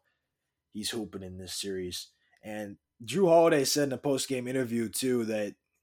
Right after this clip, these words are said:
the Bucks literally just boo, they boo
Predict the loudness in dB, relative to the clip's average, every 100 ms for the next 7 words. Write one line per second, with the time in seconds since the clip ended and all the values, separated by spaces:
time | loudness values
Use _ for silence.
0 | _ _ _ _ -16 -10 2 4 4 0
1 | 4 6 6 4 0 -4 -4 0 2 0
2 | -2 _ _ _ _ _ _ _ _ _
3 | 0 2 2 2 6 6 4 2